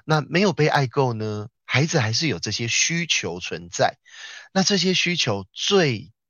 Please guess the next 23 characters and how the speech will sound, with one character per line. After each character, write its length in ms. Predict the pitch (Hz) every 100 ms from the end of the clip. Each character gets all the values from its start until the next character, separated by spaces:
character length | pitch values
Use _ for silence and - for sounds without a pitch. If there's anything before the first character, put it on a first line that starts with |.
| _
简 520 | - - 104 82 85
单 360 | - 131 135 139 _ _ -
可 200 | - 117
以 100 | 127
满 340 | 131 110 87
足 260 | 85 92 90
的 280 | - 101 - _ _ _
工 240 | 127 120
具 300 | 120 131 107 _ _ _ _ _ _ _ _ -
就 160 | 175
是 200 | 151 160
手 240 | 139 90 85
机 240 | - 101
了。 180 | 101 - _
为 100 | -
什 160 | 151 104
么？ 160 | 87 -
因 80 |
为 100 | 143
现 140 | 156 165
在 60 |
手 240 | 139 104 87
机 340 | - 110 117